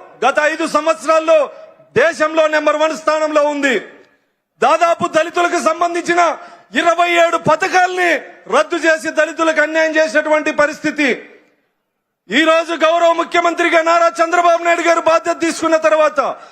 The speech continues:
అన్ని సంక్షేమ పథకాల్ని పునర్నిర్మిస్తూ, చెప్పినవే కాకుండా చెప్పనివి కూడా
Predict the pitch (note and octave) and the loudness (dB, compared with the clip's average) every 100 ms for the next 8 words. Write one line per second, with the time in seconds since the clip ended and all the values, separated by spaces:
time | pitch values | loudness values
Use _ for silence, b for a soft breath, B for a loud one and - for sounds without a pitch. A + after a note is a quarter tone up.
0 | B B C#4+ E4+ F4 D#4+ E4+ A3+ E4+ F4 | B B -2 0 -2 -2 -4 0 0 0
1 | E4+ E4 D4+ E4+ E4+ E4+ D#4 - - _ | 0 -2 0 0 0 0 0 -2 -12 _
2 | _ _ - E4 F4 F4 F4 F4+ F#4 - | _ _ -4 0 0 0 -2 0 -2 0
3 | F#4 E4+ - - - _ _ _ - E4+ | 0 0 -2 -10 -20 _ _ _ -4 -2
4 | F#4 F4+ F4 E4+ E4+ D#4+ E4+ E4 D#4+ - | -2 0 2 2 0 0 0 0 0 0
5 | F4 - F#4+ F#4 F4 F4 E4 | -2 -2 -2 0 2 2 2